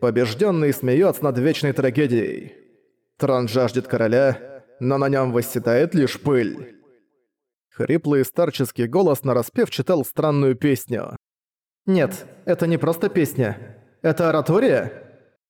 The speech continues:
«Что? Опять?» «Все сотворенное преображается.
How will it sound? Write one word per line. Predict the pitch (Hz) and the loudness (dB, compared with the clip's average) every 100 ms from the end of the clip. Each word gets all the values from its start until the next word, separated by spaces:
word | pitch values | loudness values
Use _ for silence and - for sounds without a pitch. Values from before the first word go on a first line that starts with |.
| _ | _
«Что? | - - - 190 180 202 _ _ _ | -14 -10 -2 2 2 0 _ _ _
Опять?» | 202 196 185 240 311 - - _ _ _ _ _ _ | 0 2 2 2 2 -2 -16 _ _ _ _ _ _
«Все | - - 151 175 | -18 -2 2 2
сотворенное | 175 - 131 135 175 156 143 | 2 0 2 4 4 4 2
преображается. | 127 131 123 127 139 180 147 - 143 135 117 - 127 | 2 2 2 2 4 4 4 2 2 2 0 -8 -20